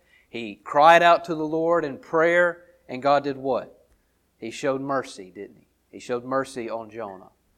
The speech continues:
Well, now here in chapter three, Jonah is going to hear once again from the word of God. It's going to come to him, calling him to go to Nineveh. He's going to go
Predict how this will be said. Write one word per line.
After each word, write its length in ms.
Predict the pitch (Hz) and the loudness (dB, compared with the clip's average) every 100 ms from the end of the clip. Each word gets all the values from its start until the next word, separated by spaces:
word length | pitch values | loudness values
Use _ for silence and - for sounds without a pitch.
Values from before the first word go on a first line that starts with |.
| _ _ _ _ _ _ | _ _ _ _ _ _
Well, 180 | 127 135 | -4 -2
now 260 | 143 175 170 | 4 6 6
here 260 | 175 185 | 4 4
in 80 | 180 | 4
chapter 400 | 165 185 175 156 | 4 4 4 2
three, 600 | - 180 185 165 175 220 117 | -6 0 2 2 0 -6 -8
Jonah 440 | 139 139 143 156 135 | -2 0 0 -2 -4
is 140 | 127 | -6
going 380 | 139 139 139 135 | -6 -4 -6 -8
to 140 | 135 | -10
hear 320 | - 147 143 | -6 -4 -2
once 320 | 113 147 160 170 | -2 -2 -2 -4
again 600 | 143 165 175 190 208 147 | -4 -2 2 2 0 -6
from 520 | 170 156 156 151 147 _ - | 0 2 2 -2 -8 _ -12
the 120 | 131 | -10
word 680 | 120 139 143 156 165 170 - | 0 4 4 4 2 -2 -12
of 180 | 131 117 | -14 -8
God. 540 | 143 143 156 185 208 214 - _ _ _ _ | 0 4 6 6 4 -4 -20 _ _ _ _
It's 100 | - | -8
going 200 | 139 123 | -8 -6
to 60 | 117 | -8
come 340 | - 170 180 | 2 4 4
to 80 | 175 | -2
him, 420 | 160 180 196 220 - _ _ _ _ _ _ _ _ _ _ _ _ _ _ - | -2 -2 -2 -4 -8 _ _ _ _ _ _ _ _ _ _ _ _ _ _ -2
calling 400 | 147 151 165 151 | 6 6 6 0
him 340 | 165 170 165 | -2 0 0
to 280 | 165 151 131 120 | 0 0 0 2
go 240 | 156 175 | 4 4
to 80 | 175 | 2
Nineveh. 480 | 175 190 196 214 175 | 0 0 0 0 -2
He's 160 | 139 | -4
going 340 | 143 147 143 - | -4 -4 -4 -6
to 140 | 123 | -10
go 640 | 107 147 156 180 220 254 | -4 6 8 8 4 -2